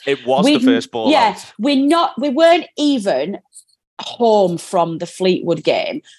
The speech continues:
Speaker 2: We were all jumping up and down and celebrating for Burnley's first quarterfinals of the F A Cup in twenty odd years.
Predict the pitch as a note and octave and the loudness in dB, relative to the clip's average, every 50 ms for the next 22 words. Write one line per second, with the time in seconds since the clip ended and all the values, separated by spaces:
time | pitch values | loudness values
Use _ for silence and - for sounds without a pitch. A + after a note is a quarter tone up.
0 | _ - F#3+ G3 F3+ F#3 F#3+ - - F#3+ A3+ A#3+ A#3+ C4 B3+ F#3+ - - B3+ A#3+ | _ 2 4 4 6 6 4 2 2 2 2 4 4 2 0 -2 -4 -2 -2 -2
1 | A#3+ - A#3 G3+ - A3 F#3+ G#3 G3 F3+ F3+ F3 F3+ - - G3 F3+ F3 E3+ D#3+ | -2 -4 -6 -8 -8 -4 -2 0 2 2 2 0 -2 0 0 0 0 0 0 -2
2 | D#3 D#3 D3+ - D3+ D#3 - - - E3+ - F#3 F3 E3 D#3 D3+ D3 D3 - - | -4 -4 -6 -8 -10 -10 -6 -4 -4 -4 -2 0 -2 -2 0 -2 -4 -4 -6 -8
3 | - - - F#3 F3+ F3+ F3 - - - F#3 E3 E3 - E3 - E3 D3+ D3 D3 | -6 -2 2 2 2 2 0 -2 -4 -2 -2 -2 -2 -4 -6 -4 -2 -2 -2 -2
4 | D3 C#3 D3+ D3+ C#3+ C#3+ C#3+ - D3 C3 C3 - - D3 - - - C#3 C3 - | -4 -4 -4 -2 -2 -2 -2 -2 -4 -4 -4 -2 -2 -2 0 0 -2 -4 -4 -6
5 | - - - E3 D3 C#3+ C#3 - D3 D3+ D3 - D3+ D#3 C#3+ B2 - - - - | -6 -2 0 0 0 0 -2 -2 0 0 0 2 2 2 2 2 0 -2 -6 -8